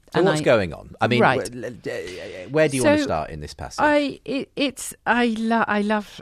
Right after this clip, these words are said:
Speaker 2: I love it for some reason. I've just read it f-, four billion
Speaker 1: <laughs> I thought you'd
Speaker 2: times.
Speaker 1: be sick of it by now,
Speaker 2: No,
Speaker 1: having, having
Speaker 2: I,
Speaker 1: looked at it in such depth.
Speaker 2: no,
Speaker 1: But no,
Speaker 2: I,
Speaker 1: you still,
Speaker 2: I,
Speaker 1: you still like
Speaker 2: no,
Speaker 1: reading it.
Speaker 2: I'm
Speaker 1: Okay,
Speaker 2: so
Speaker 1: that's good.
Speaker 2: fascinated by it. I love,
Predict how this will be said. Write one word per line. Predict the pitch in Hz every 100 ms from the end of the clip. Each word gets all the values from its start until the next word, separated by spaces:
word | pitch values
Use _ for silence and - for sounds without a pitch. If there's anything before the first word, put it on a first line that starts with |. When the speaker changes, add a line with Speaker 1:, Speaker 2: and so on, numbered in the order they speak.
| -
Speaker 2:
I | 214
love | 262 359 -
it | - -
for | 175
some | - 175 170
reason. | 175 175
I've | 170 196
just | - 226 233 247
read | 233 240 254 285
it | 269 196
f-, | - 214 - - 196 208
four | - - 269 208
billion | 190 285 247
Speaker 1:
<laughs> | 214
I |
thought | 170
you'd | 196 -
Speaker 2:
times. | 247 214 214 196
Speaker 1:
be | 185
sick |
of | 180
it | 104 -
by | 90 208
now, | 214
Speaker 2:
No, |
Speaker 1:
having, | 226 233 240 233 226
having | 202
Speaker 2:
I, | 202 202
Speaker 1:
looked | -
at | 98
it |
in | 85
such | - -
depth. | 220
Speaker 2:
no, | 233 247 254 240
Speaker 1:
But | 226
no, | 196
Speaker 2:
I, | 196
Speaker 1:
you | 185
still, | -
Speaker 2:
I, | -
Speaker 1:
you | - 120
still | 185 -
like | 190 180
Speaker 2:
no, |
Speaker 1:
reading | 175 175
it. | -
Speaker 2:
I'm | 175 190
Speaker 1:
Okay, | 185
Speaker 2:
so | -
Speaker 1:
that's | 185 185 175
good. | 160 170 180
Speaker 2:
fascinated | 170 165 - 156 -
by | 156 151
it. | 151 -
I | 151
love, | 151 156 147